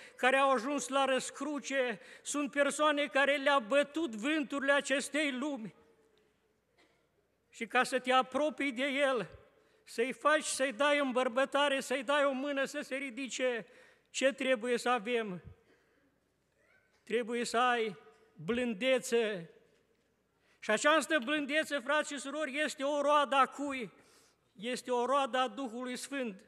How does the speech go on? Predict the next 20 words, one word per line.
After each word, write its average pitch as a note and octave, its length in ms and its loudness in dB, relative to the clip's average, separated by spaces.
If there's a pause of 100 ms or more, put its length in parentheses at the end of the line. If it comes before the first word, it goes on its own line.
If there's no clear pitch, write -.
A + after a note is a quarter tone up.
(760)
Am A3 160 -6
vrea C#4 200 2
să-mi C4+ 260 0
pun C4 180 -6
întrebarea B3+ 680 0
și B3+ 280 -6
tu C#4+ 160 -6
și B3+ 260 -6
eu, A#3+ 300 0 (560)
în B3 200 -6
anul D4 320 2
acesta C4+ 520 2
care C4+ 220 2
a C4+ 100 2
trecut, C4 440 -2
te-ai C4 220 0
folosit C4 600 -4
de B3+ 60 0
această C4 560 -2
roadă? C4 640 -2